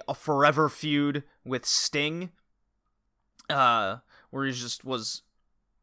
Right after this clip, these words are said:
yeah, Sting and, Sting and Flair in its own right, uh, just never ended. He was always at the top, but uh, the, the, the, the, the Dusty Rhodes thing, like,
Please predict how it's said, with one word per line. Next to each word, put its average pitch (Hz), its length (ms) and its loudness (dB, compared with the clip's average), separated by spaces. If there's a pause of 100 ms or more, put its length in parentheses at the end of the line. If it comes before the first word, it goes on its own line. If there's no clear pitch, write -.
(420)
yeah, 139 240 2
Sting 180 380 -2
and, 151 280 -8
Sting 202 240 -4
and 156 120 -6
Flair 147 340 2
in 139 80 -2
its 131 140 -8
own 135 160 -2
right, 120 360 0
uh, 113 120 -8
just 127 420 -12
never 160 380 0
ended. 131 240 -4
He 135 80 -12
was 117 160 -6
always 131 240 0
at 123 100 -6
the 117 80 -14
top, 107 380 -6
but 95 160 -12 (520)
uh, 92 320 -6 (120)
the, 82 260 -8
the, 98 160 -6
the, 101 300 -10
the, 104 180 -12 (260)
the 120 100 -14
Dusty 147 340 0
Rhodes 135 280 0
thing, 127 420 -4 (320)
like, 107 200 -10